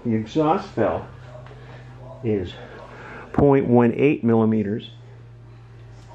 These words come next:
to point two eight millimeters. So the exhaust valves are slightly larger in clearance. So let's go ahead and pull the feeler gates out and we'll check the exhaust side. Now on the exhaust side, we're going to be measuring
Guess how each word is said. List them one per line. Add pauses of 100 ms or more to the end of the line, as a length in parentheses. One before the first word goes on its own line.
(200)
to
point (240)
two
eight
millimeters.
So
the
exhaust
valves (460)
are
slightly
larger (300)
in
clearance.
So
let's
go
ahead
and
pull
the
feeler
gates
out (600)
and
we'll
check
the
exhaust
side.
Now
on
the
exhaust
side,
we're
going
to
be
measuring